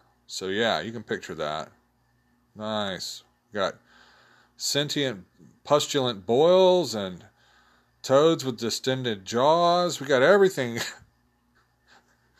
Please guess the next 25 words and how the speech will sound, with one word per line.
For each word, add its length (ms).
<laughs> 120
This 160
is 140
going 280
great. 560
<laughs> 680
I 80
saw 500
a 60
couple 340
of 120
posts 440
with 200
some, 480
like, 240
wargaming 800
or, 160
you 100
know, 80
just 160
gaming 360
minis 680
that 160
people 340
had, 400